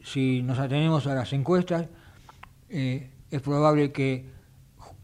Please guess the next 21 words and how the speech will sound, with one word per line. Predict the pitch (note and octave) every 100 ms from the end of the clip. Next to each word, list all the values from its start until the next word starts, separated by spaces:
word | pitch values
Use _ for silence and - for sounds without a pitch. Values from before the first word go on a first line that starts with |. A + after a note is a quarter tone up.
| - - - -
tenga | D#3+ D#3 D3 D#3+
más | C#3+ E3 D#3+
cantidad | E3 C3+ D3+ D#3
de |
votos | D3+ D#3+ D3 D3+ C#3+ - - -
la | C#3+
oposición | C3 C#3 A2 B2+ E3+ E3+ F3 F3+ - - - -
y | D3 C#3
el | C#3
segundo | C3 D3 D3 E3+ D#3 D3+ D#3 - - -
puesto | F3 E3+ F3 D#3+ E3 - - - - -
siga, | - D3+ C#3 C3+ A#2+ -
eh, | E3+ C3+ C#3
o | B2+ - B2+
vuelva | C#3 E3 D3+ C#3+ B2
a |
ser, | - D#3+ D3 D3 - - - -
o | C#3+ B2+
sea, | - E3 D3+ D3 - - - - -
del, | B2 C3+ B2+ B2 A#2 B2 - F3+
del, | C3 A#2+ A2+